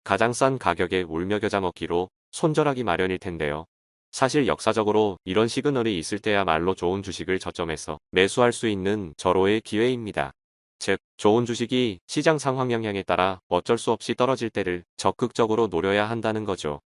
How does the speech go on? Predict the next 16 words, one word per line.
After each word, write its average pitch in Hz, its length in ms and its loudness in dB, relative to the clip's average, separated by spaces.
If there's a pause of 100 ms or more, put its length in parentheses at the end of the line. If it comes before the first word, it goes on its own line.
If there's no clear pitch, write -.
(100)
자, 98 180 0
그렇기 123 300 0
때문에 117 540 0 (220)
제가 90 280 0
이번에도 87 600 0
뭘 82 180 0
보내드린다고요? 92 880 -2 (480)
지난번과 131 580 2
마찬가지로 101 920 0
대박이라는 110 520 0
문자를 92 440 -2
보내주시면 92 680 -4 (160)
제가 104 420 4
이번 92 300 0
하락장에서의 110 720 -2
보물, 90 400 -4